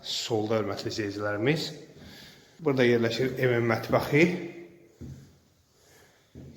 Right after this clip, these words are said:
Geniş bir mətbəxi var. Pol laminat olacaq. Kombi xətləri çəkilib. Burada yerləşir evin sanitar qovşağı. Alıcı ilə satıcı arasında razılaşmadan sonra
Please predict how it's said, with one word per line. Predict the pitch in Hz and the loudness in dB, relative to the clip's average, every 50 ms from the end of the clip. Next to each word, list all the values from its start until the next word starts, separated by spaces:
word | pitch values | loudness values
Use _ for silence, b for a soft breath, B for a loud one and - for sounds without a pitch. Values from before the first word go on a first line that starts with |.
| - - | -4 2
Geniş | 143 139 139 139 135 - | 4 4 4 4 4 2
bir | - 131 117 113 | 2 2 0 0
mətbəxi | 110 - - - 117 - - 127 117 | 0 -2 -2 -4 -4 -2 0 0 2
var. | 117 120 143 156 - - - - - - B B B B B B B B B B B B B B B | 4 4 4 2 0 -6 -10 -14 -16 -18 B B B B B B B B B B B B B B B
Pol | - 190 208 214 | 8 10 10 12
laminat | 202 196 175 160 156 151 156 147 - 139 | 12 12 12 12 10 8 8 6 6 4
olacaq. | 117 110 110 - 123 131 156 175 - - - - - - - - - - - - - - _ _ _ - | 4 4 4 6 6 6 6 6 4 0 -4 -6 -8 -10 -14 -16 -18 -20 -20 -20 -20 -20 _ _ _ 2
Kombi | - 185 175 151 139 - | 6 6 6 6 6 2
xətləri | 143 135 - 135 131 123 - - | 0 2 2 2 2 2 0 0
çəkilib. | 147 135 127 - 131 131 143 175 190 - - - - - - - - - - - - | -2 -2 -2 0 2 6 8 8 8 8 4 -2 -4 -8 -10 -10 -10 -10 -10 -4 0
Burada | - 156 160 160 151 | 4 8 10 12 12
yerləşir | 139 139 135 131 127 127 - - 208 202 - - - 139 | 12 12 10 10 8 6 6 4 4 4 4 2 2 4
evin | 135 135 131 | 4 4 2
sanitar | - - 127 110 107 101 120 113 117 | 2 2 0 0 0 0 0 0 0
qovşağı. | - 117 107 - - - 117 117 131 165 190 - - - - - - B B B B B B B B B B B B B B | 0 -2 -2 -2 0 0 0 2 4 4 2 2 -2 -8 -12 -16 -18 B B B B B B B B B B B B B B
Alıcı | 170 180 185 175 175 196 196 | 10 10 10 10 8 8 8
ilə | 185 165 - | 8 8 6
satıcı | - 160 - - 151 143 156 | 4 2 0 2 6 8 8
arasında | 139 127 127 - 143 127 123 123 | 8 8 6 4 2 2 6 8
razılaşmadan | 131 131 131 127 131 123 - - 131 127 123 123 123 117 | 8 8 8 8 4 0 0 0 -2 0 2 2 0 0
sonra | - - 113 110 107 117 120 | 0 0 0 2 2 2 2